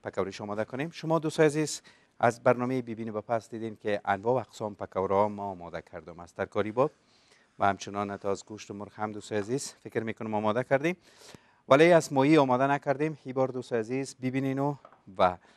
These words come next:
لذت ببرین از پکوره ماهی که امروز در برنامه برای شما آماده می‌کنیم. خب، دو عدد تخم مرغ در نخست، دوست عزیز، داخل یک ظرف جداگانه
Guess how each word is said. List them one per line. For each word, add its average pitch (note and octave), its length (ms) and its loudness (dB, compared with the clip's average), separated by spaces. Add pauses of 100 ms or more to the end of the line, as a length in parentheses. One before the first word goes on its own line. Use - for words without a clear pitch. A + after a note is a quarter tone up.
(180)
لذت G#2+ 260 -4
ببرین C3 380 -4
از B2 200 -8
پکوره G2+ 520 -6
ماهی G#2 560 -8
که - 140 -14
امروز F#2 220 -14
در F2+ 100 -2
برنامه F2+ 360 -6
برای G#2 160 -4
شما G2 280 -8
آماده F2+ 340 -8
می‌کنیم. E2 340 -16 (500)
خب، B2+ 420 8
دو C3+ 140 6
عدد F3+ 200 8
تخم E3 220 -6
مرغ D#3 340 4
در C#3+ 300 6 (280)
نخست، B2 420 -4
دوست C#3+ 180 -6
عزیز، C3+ 400 0 (1400)
داخل G#2+ 280 2
یک A2 280 4
ظرف G#2+ 360 -2
جداگانه G2+ 760 -2